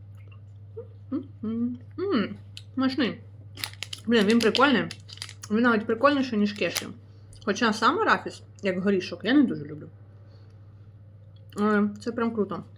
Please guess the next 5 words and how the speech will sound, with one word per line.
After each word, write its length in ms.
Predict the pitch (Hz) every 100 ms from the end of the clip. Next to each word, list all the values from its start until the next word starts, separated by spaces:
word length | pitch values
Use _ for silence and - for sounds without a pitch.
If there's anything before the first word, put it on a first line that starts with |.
| - - - - - - -
Бачите, 380 | 208 285 - 214
у 20 |
мене 260 | 240 262 - - - - - - - - - - - - - - - - - - -
чиста 260 | 226 233
голова, 480 | 233 240 226 190 180